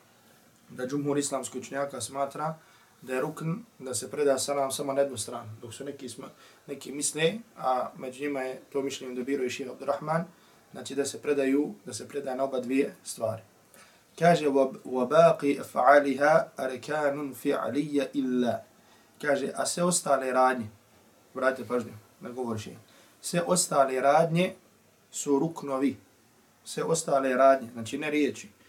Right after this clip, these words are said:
nego sve ostale radnje su ruknovi osim, pa je spomenuo. Znači, ruku je rukn, vraćanje sa rukua je rukn, seđda je rukn, sjedenje, e, sjedenje između dvije seđde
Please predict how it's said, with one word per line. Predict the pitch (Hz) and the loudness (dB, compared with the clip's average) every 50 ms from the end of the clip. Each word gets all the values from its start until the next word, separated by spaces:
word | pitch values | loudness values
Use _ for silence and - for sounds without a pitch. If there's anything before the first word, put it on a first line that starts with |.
| _ - _ _ _ - | _ -20 _ _ _ -14
nego | 127 127 120 120 | -12 -12 -10 -8
sve | 110 - 165 170 | -6 -4 -2 0
ostale | 170 175 165 - 160 143 139 135 131 | 0 0 0 2 2 2 4 4 4
radnje | 131 143 156 170 175 170 160 | 4 6 6 6 6 4 0
su | - - 143 143 | -2 -2 -2 -2
ruknovi | 175 170 - - 156 147 143 139 143 - | -2 -2 -6 -8 -8 -4 -4 -4 -4 -2
osim, | 190 180 170 - - 196 202 208 208 - _ _ _ _ _ _ - | -2 0 2 2 4 4 2 2 0 -4 _ _ _ _ _ _ -10
pa | 135 | -8
je | 127 | -6
spomenuo. | 123 - - 127 127 131 131 127 104 95 - _ _ _ _ _ - _ _ _ _ - | -6 -6 -8 -8 -8 -8 -8 -8 -10 -14 -20 _ _ _ _ _ -20 _ _ _ _ -6
Znači, | 139 135 127 123 - 139 135 135 - - - | -4 -4 -4 -2 -2 0 0 0 -2 -2 -6
ruku | 160 - 160 160 - - 160 156 160 160 190 - - _ _ _ _ _ _ _ _ _ _ _ | -4 -4 -4 -4 -4 -4 -2 0 0 -2 -2 -6 -14 _ _ _ _ _ _ _ _ _ _ _
je | - 127 135 135 131 - - - | -4 -2 0 0 0 -2 -4 -2
rukn, | 143 143 139 - 120 113 107 - - | 0 0 0 0 -2 -10 -12 -12 -10
vraćanje | 139 147 151 151 151 143 135 131 131 127 | -6 -4 -4 -4 -2 -2 -4 -4 -4 -6
sa | - 135 131 | -6 -6 -4
rukua | 131 131 131 143 151 151 147 - - - - _ _ _ _ _ _ - | -6 -6 -6 -4 0 0 2 0 0 -4 -8 _ _ _ _ _ _ 0
je | 131 127 123 123 - | 4 4 4 4 4
rukn, | 123 135 123 107 - 113 107 - _ _ _ _ _ | 0 0 0 0 -2 -10 -12 -14 _ _ _ _ _
seđda | - - - 147 143 143 147 147 151 151 - - - - - | -12 -6 -4 -4 -2 -2 -2 -2 -2 -2 -4 -4 -8 -8 -2
je | 135 135 135 | 2 2 2
rukn, | 139 135 - 123 117 117 - _ _ _ _ _ _ _ - - - - | 2 2 -2 -8 -14 -16 -18 _ _ _ _ _ _ _ -20 -20 -20 -18
sjedenje, | - - - 160 147 151 151 147 143 143 | -10 -6 -4 -4 -2 0 0 0 0 -2
e, | 139 139 135 - - 143 135 131 139 135 131 131 127 127 - 110 - | -2 -4 -8 -10 -6 -6 -4 0 0 0 2 2 0 0 -2 -4 -8
sjedenje | - - 160 156 147 147 147 139 151 160 - - - _ _ - | -8 -6 -2 4 6 6 6 6 2 -2 -6 -10 -16 _ _ -12
između | 147 135 135 135 131 127 131 | -10 -8 -6 -6 -6 -4 -4
dvije | 127 143 147 143 135 | -2 0 2 2 2
seđde | - - 147 143 139 143 151 151 - | 2 0 -2 -2 -2 -2 -4 -4 -4